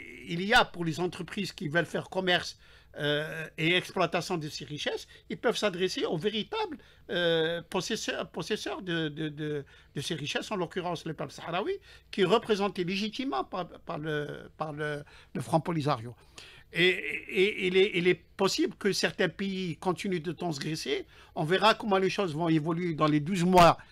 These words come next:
de délai de grâce qui a été donné par la haute, euh, chambre de la Cour de justice de l'Union européenne. Et surtout, dans le même arrêt dont on parlait tout à l'heure, il y a un paragraphe où il est dit que le Front Polisario a la faculté,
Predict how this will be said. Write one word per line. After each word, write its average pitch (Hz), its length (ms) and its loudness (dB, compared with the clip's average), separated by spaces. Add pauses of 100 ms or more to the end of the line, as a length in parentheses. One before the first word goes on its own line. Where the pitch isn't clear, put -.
(200)
de 151 80 -2
délai 170 280 4
de 160 80 6
grâce 160 320 4
qui 190 80 -2
a 165 40 2
été 160 160 -2
donné 156 280 2
par 151 180 2
la 160 140 6
haute, 165 320 -2
euh, 147 260 0 (280)
chambre 170 300 2
de 156 60 2
la 147 160 2
Cour - 160 -12
de 143 60 -4
justice 151 260 -4
de 147 80 -4
l'Union 147 140 0
européenne. 143 540 0 (380)
Et 170 120 4
surtout, - 360 -2 (640)
dans 160 140 2
le 160 140 4
même 254 240 2
arrêt 220 260 4
dont 175 240 -2
on 170 80 -4
parlait 160 300 -2
tout - 180 -18
à 135 80 -6
l'heure, 269 300 -6 (340)
il 156 140 -2
y 170 120 0
a 233 180 2
un 170 60 -4
paragraphe 160 560 -4
où 196 80 -8
il 160 120 -4
est 151 80 0
dit 143 140 -10 (600)
que - 120 -6
le 151 320 0
Front 285 240 -2
Polisario 190 720 -2 (540)
a 196 120 6
la 185 140 2
faculté, 220 760 -2